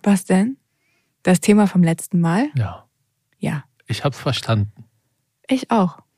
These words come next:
Speaker 1: Wir haben's beide verstanden. Ich glaub,
Speaker 2: Mhm.
Speaker 1: darum ging's ja auch. Das ist
Speaker 2: Ja.
Speaker 1: das Gute daran, dass wir miteinander sprechen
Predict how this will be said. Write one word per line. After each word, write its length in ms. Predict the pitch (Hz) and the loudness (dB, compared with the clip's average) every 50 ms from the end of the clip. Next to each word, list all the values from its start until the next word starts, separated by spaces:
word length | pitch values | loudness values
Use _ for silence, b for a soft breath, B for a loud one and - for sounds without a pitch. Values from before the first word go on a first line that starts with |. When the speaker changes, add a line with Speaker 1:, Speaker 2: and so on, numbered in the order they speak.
| _ _ _ _ _ _ _ _ | _ _ _ _ _ _ _ _
Speaker 1:
Wir 80 | 220 | -2
haben's 200 | 214 196 196 - | 0 0 -2 -2
beide 260 | - - 185 190 202 | -4 -4 -4 -4 -4
verstanden. 580 | 202 - - 175 - - - 175 175 185 175 165 - | -6 -6 -8 -8 -8 -6 -8 -6 -4 -6 -6 -6 -2
Ich 80 | 135 131 | -2 0
glaub, 140 | 120 - 135 | 0 2 2
Speaker 2:
Mhm. 40 | |
Speaker 1:
darum 260 | 143 135 180 185 190 180 | 2 2 2 2 2 2
ging's 280 | 214 233 285 - - | 0 -2 -4 -4 -4
ja 180 | 202 170 165 175 | -2 -2 -2 -2
auch. 100 | 151 - - | -4 -4 -6
Das 180 | 170 180 - | -6 -6 -6
ist 80 | - 175 | -6 -4
Speaker 2:
Ja. 60 | 139 | -2
Speaker 1:
das 180 | 135 180 170 - | -2 -2 -4 -4
Gute 320 | - 262 285 - - 185 | -2 -2 -2 -2 -2 -2
daran, 380 | 156 - 160 165 170 165 160 160 | -2 -2 -2 0 0 0 0 0
dass 180 | 180 156 - | -2 -2 0
wir 60 | 170 | 0
miteinander 480 | 160 165 160 - 170 170 170 165 165 170 | -2 0 0 0 0 0 2 2 0 -2
sprechen 560 | - - - - - 170 160 - 185 170 165 | -4 -6 -10 -8 -8 -8 -6 -4 -4 -4 -4